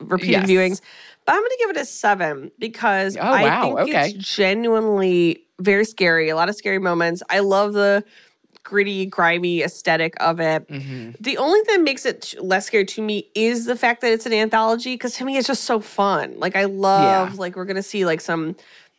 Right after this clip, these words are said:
Speaker 1: you know, a variety of creep show, little mini scares. I
Speaker 2: Yeah.
Speaker 1: love it, and it's a really fun watch. But it's, to me, it definitely, um, takes you out of it to keep jumping, or, or the
Speaker 2: Into
Speaker 1: scariness
Speaker 2: new
Speaker 1: of it.
Speaker 2: stories,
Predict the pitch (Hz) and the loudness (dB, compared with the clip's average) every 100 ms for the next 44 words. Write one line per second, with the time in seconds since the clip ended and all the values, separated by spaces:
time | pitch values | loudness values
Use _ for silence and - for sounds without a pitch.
0 | _ _ 247 175 175 190 214 208 214 214 | _ _ 2 4 4 0 0 2 2 0
1 | 196 - 240 - - 202 196 190 196 190 | -4 -6 -10 -8 -2 0 2 4 4 4
2 | 185 175 175 - - 165 165 160 165 - | 2 2 2 0 -2 0 2 0 -2 -4
3 | 185 202 196 202 233 226 208 180 180 180 | 0 0 0 2 2 2 0 0 0 0
4 | 180 196 196 180 185 175 180 160 165 - | -2 0 0 0 -2 0 2 2 0 -6
5 | 208 208 - - 254 240 208 208 214 - | -2 -2 -4 -8 -2 0 2 2 -2 -20
6 | - _ - 226 233 214 196 190 - 165 | -20 _ -2 -2 0 -2 0 0 0 0
7 | 160 156 147 143 170 _ _ _ _ _ | 2 0 -4 -8 -12 _ _ _ _ _
8 | _ _ _ - 269 - 233 - 175 190 | _ _ _ -8 -8 -4 -2 2 2 2
9 | 185 190 165 - 196 190 202 175 175 165 | 0 0 -2 -2 -8 -6 -6 -6 0 0
10 | 170 165 156 151 139 - _ - 196 190 | 0 -2 -2 -4 -6 -10 _ -2 2 4
11 | 208 196 185 180 - 294 269 202 170 131 | 4 4 0 -4 -4 0 2 2 2 2
12 | 180 175 143 107 92 117 | 2 2 0 -2 -6 -8